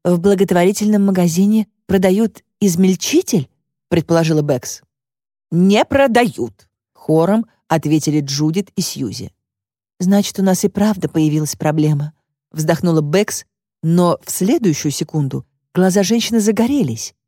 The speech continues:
Ей в голову пришла замечательная идея. "Или нет?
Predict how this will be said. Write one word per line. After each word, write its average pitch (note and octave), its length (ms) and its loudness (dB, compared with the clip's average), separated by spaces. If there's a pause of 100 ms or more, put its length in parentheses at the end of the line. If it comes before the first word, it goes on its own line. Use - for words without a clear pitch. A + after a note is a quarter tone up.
(180)
Ей G3+ 340 2
в D3+ 120 -8
голову B3+ 400 0
пришла A#3 380 0
замечательная A#3+ 720 0
идея. C#4 680 0 (680)
"Или G3+ 260 2
нет? C4 580 -6